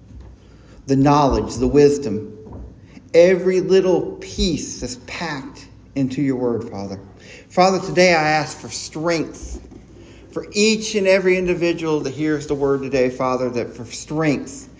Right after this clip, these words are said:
to be able to stand up, to be that lone voice, to stand up for what is right,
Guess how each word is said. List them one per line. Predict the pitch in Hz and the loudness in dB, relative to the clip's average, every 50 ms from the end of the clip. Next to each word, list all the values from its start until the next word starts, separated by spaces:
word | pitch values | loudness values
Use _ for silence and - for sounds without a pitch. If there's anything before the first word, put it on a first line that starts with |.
| - - - - - | -20 -20 -20 -8 2
to | - 175 151 | 4 4 4
be | 156 165 165 | 6 6 6
able | 170 175 170 170 170 156 156 - | 6 6 6 4 2 0 0 -2
to | - 170 160 151 139 135 - | -2 0 2 2 2 0 -4
stand | - - - - - 180 175 175 180 180 175 165 | -8 -10 -12 -2 2 4 4 6 6 4 4 4
up, | 165 147 123 101 - - - - - - - - - - - - - - - - - - - - _ - - - - - - - - - - - - - - - - - | 4 4 4 2 -2 -6 -10 -14 -16 -20 -20 -20 -20 -20 -20 -20 -20 -20 -20 -20 -20 -20 -20 -20 _ -20 -20 -20 -20 -20 -20 -20 -20 -20 -20 -20 -20 -20 -20 -20 -20 -8
to | - 151 | -6 -4
be | 139 151 170 190 202 196 185 165 147 131 - - - - - - - - - - | 2 4 6 6 6 6 4 2 2 -2 -4 -8 -14 -16 -18 -20 -20 -20 -10 -2
that | 143 143 139 139 | 0 0 2 2
lone | 147 156 160 156 147 135 | 0 0 2 2 0 0
voice, | 143 135 127 107 101 104 - - - - - - - - - - - - - - - - - - - - - - - - - - - - - - - - - - - - - - | 0 0 0 -2 -2 -4 -8 -12 -14 -14 -16 -18 -20 -20 -20 -20 -20 -20 -20 -20 -20 -20 -20 -20 -20 -20 -20 -20 -20 -20 -20 -20 -20 -20 -20 -20 -20 -20 -20 -20 -20 -20 -20 -14
to | - 139 | -12 -12
stand | - - 170 165 170 170 160 160 | -6 -2 0 0 2 2 2 0
up | 151 - | 0 0
for | - 139 | -2 -2
what | 143 147 131 | 0 0 0
is | 127 117 | -2 -4
right, | 123 135 135 135 143 143 135 - | -4 -4 -2 0 0 -2 -4 -4